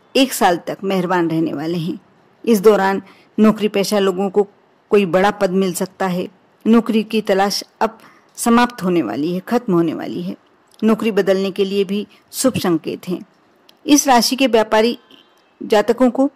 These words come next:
कोई बड़ा लाभ मिल सकता है। निवेश में विशेष तौर पर लाभ मिलेगा। जातक यदि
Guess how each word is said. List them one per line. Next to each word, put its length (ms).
कोई 140
बड़ा 260
लाभ 220
मिल 200
सकता 360
है। 140
निवेश 460
में 220
विशेष 300
तौर 160
पर 180
लाभ 200
मिलेगा। 440
जातक 380
यदि 300